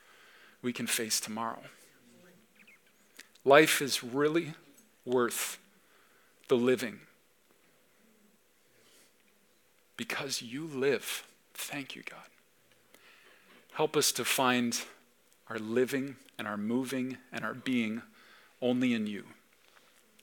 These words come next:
God, I pray for this series through this winter. I pray for those who have questions, who have doubts, who are trying to figure out what life is all about. Would you encourage them by the power of your Spirit to lean into this?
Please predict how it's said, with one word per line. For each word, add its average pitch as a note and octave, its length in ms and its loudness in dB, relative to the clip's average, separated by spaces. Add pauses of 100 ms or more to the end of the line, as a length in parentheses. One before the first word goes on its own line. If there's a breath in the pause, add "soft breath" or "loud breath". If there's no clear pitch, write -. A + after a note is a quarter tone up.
(280)
God, C#3+ 160 10
I D3 40 12
pray F3 200 10
for E3+ 120 2
this D3+ 160 6
series E3 420 10
through C#3+ 160 0
this C3+ 220 4
winter. D3 300 4
I B2 80 12
pray C#3+ 200 10
for C#3 140 4
those C#3 280 10
who B2+ 80 2
have B2 140 2
questions, C#3+ 600 6
who C3 100 2
have A2+ 140 2
doubts, C3+ 360 10
who C3 100 2
are A#2+ 80 4
trying D3 320 4
to C#3+ 40 6
figure C#3+ 280 6
out C3+ 80 6
what B2 100 0
life B2 300 6
is B2 120 0
all A#2+ 160 6
about. A2 320 2 (640 loud breath)
Would D#3 160 6
you F#3+ 100 10
encourage F#3+ 540 10
them E3 160 10
by D#3 140 12
the D3 100 6
power D#3+ 280 10
of C#3+ 100 6
your D3 120 4
Spirit D3+ 380 6
to C#3 100 4
lean C#3 420 4
into C3+ 260 4
this? G2+ 420 -2